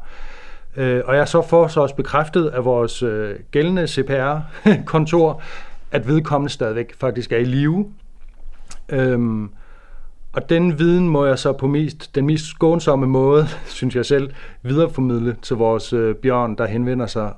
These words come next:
og spørger, "Hvad skete der egentlig?" Hvor jeg så må sige, "Måske kan du selv spørge hende, hvis du, du har mod på at kontakte hende, fordi vi ved, hun lever, vi ved, hvor hun lever." Øhm, men det er selvfølgelig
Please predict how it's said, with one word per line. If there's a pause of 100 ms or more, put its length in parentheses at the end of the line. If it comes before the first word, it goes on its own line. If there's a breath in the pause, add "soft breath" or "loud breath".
og
spørger, (640)
"Hvad
skete
der
egentlig?" (680 soft breath)
Hvor
jeg
så
må
sige, (460)
"Måske
kan
du
selv
spørge
hende, (140)
hvis
du, (200)
du
har
mod
på
at
kontakte
hende, (600 soft breath)
fordi
vi
ved,
hun
lever,
vi
ved, (300)
hvor
hun
lever." (800 soft breath)
Øhm, (640)
men
det
er
selvfølgelig